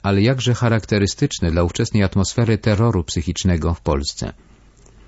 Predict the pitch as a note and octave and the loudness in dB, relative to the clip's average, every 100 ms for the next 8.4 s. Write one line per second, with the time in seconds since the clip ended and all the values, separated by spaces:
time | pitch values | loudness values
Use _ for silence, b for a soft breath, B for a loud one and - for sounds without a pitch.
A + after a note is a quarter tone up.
0 | - G#2+ - C3 A#2 F#2+ G#2 - G#2 F#2+ | -4 -2 -2 -2 -2 0 -2 0 0 2
1 | A#2+ A#2 G#2 G2+ F2 G2+ G2 - G2 F2 | 2 2 0 -2 0 2 0 0 0 2
2 | F#2+ F2+ G#2+ G2 G#2 F2+ F#2 G2 A2 A2+ | 2 2 0 0 0 0 2 2 0 0
3 | F#2+ G2 F2 F2 F#2+ G2+ B2+ - B B | 0 0 2 2 2 2 -2 -6 B B
4 | B B B G2 G#2+ G#2+ G#2 G2+ C#3 B2+ | B B B -2 0 2 2 2 0 0
5 | A2 A#2 - A2+ G2 F#2 A2+ - F#2 - | 0 0 0 -2 0 0 -2 -2 -4 0
6 | F#2 F2+ G#2+ - A#2 A#2+ B B - F#2 | 2 4 2 2 0 0 B B -2 2
7 | G2+ - G#2 G2+ G2 G#2+ A#2 G2 G2 - | 2 2 2 4 4 2 2 2 0 0
8 | A#2+ - D#2 | -2 -2 -4